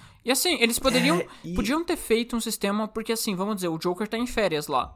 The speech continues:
Speaker 1: Um, um dia ele vai ter que ir
Speaker 2: Sim.
Speaker 1: embora das férias. Um dia ele vai ter que voltar pra
Speaker 2: É.
Speaker 1: casa. Poderia fazer isso, de algum jeito.
Speaker 2: Então, mas não faz,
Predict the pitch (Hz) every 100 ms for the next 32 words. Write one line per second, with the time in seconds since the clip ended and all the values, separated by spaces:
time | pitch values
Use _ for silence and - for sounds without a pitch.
0 | - 196 208 220 233 190 202 254 320 302
1 | 277 330 339 240 220 123 139 147 - 139
2 | 127 - - _ _ _ _ _ - 170
3 | 185 226 240 247 254 247 285 294 233 175
4 | - 175 277 302 - 165 165 147 135 -
5 | - - _ 160 156 165 156 131 - -
6 | - - 139 175 147 156 180 202 - 190
7 | 196